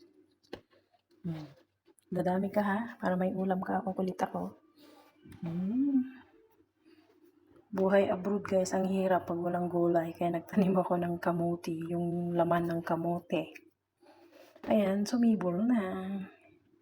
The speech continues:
Thank you for watching.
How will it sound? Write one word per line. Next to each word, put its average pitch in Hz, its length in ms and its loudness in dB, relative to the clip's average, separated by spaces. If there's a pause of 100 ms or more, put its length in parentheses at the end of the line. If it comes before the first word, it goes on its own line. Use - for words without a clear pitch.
(1200)
Thank 175 320 -4
you 170 80 -4
for 170 240 0
watching. 254 1200 6